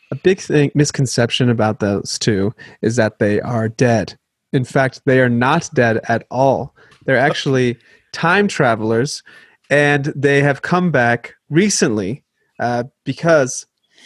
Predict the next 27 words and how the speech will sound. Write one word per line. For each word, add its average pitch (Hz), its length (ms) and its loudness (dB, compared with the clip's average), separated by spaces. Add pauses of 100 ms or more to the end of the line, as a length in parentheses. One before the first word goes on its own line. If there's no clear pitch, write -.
(400)
they 131 480 2 (400)
assisted - 640 -2 (480)
in 131 500 0 (680)
taking 170 360 0
over 127 560 2 (640)
the 120 500 0
U 135 220 0
S 123 120 -4
government. 117 440 -6
But 151 80 2
I'm 160 120 2
gonna 190 160 4
get 156 200 0
to 139 100 -4
that. 95 240 -2
I'll 147 100 2
get 147 200 0
to 214 100 2
that 165 220 2
later. 123 420 0 (540)
Much, 185 320 0 (100)
much 185 320 2
like 180 480 2 (540)
many 147 340 2
other 120 600 2 (320)
important 131 420 0
figures, 117 680 0